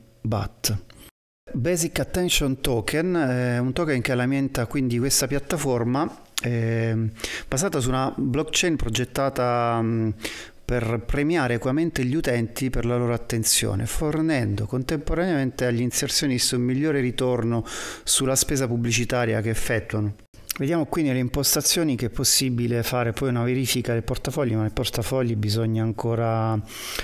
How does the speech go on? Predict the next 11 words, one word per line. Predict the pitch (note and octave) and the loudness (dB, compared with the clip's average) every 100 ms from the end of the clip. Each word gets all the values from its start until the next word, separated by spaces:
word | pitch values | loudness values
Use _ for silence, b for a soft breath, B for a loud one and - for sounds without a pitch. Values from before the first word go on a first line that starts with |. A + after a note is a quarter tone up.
| B | B
installarlo, | C3 G#2+ - A#2+ A#2+ B2 A2+ A2 A2 | -2 0 2 2 0 2 0 0 0
quindi | A#2+ A2 G#2+ G#2+ G#2+ | 0 0 0 0 0
vedremo | G#2+ A2 A2 G#2+ | 0 0 0 0
fra | A#2 | -2
poco | - A2+ A2 | -2 -4 -2
come | G#2 A2 G#2+ | -2 0 0
fare. | - G#2+ G#2 G#2 G2 B B B B | 0 0 0 0 -4 B B B B
Diamo | G3 F#3+ | 0 0
un'occhiata | D3+ - D#3 | 0 0 2
nelle | B2+ B2+ | 2 2
impostazioni. | B2+ A#2+ C3+ - B2 - - A#2 A2 A2 | 0 0 0 2 2 2 2 2 2 0